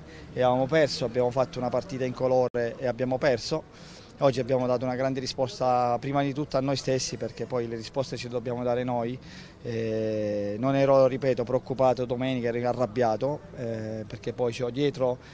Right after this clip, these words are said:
e lo, e lo tengo a sottolineare, una grandissima società che, che ci sostiene giornalmente, ci, non ci fa mancare niente e ci ha dato serenità in queste due settimane di sconfitte, perché poi non vieni a fare una partita del genere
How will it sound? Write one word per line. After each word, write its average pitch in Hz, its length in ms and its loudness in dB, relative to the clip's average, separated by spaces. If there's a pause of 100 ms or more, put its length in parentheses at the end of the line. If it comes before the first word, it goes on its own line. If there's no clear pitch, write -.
e - 60 -8
lo, 123 180 2
e 131 60 0
lo 127 80 8
tengo 131 240 2
a 123 40 -4
sottolineare, 139 460 -2
una 127 120 2
grandissima 127 520 -2
società 120 600 -2 (560)
che, 117 1200 6
che 139 100 0
ci 131 140 -2
sostiene 139 540 2
giornalmente, 135 760 0
ci, 117 100 -6 (140)
non 127 100 0
ci 113 120 -6
fa 123 100 0
mancare 123 380 0
niente 127 420 -2 (380)
e 127 100 -4
ci - 120 2
ha - 20 8
dato 135 260 6
serenità 139 480 4
in 135 100 4
queste 127 300 0
due 127 160 0
settimane 127 500 0
di 123 80 -2
sconfitte, 127 540 -4
perché 110 220 -6
poi 117 240 0 (360)
non 147 160 4
vieni 147 200 8
a 135 60 10
fare 139 200 6
una 135 160 4
partita 131 400 2
del 127 140 2
genere 123 560 2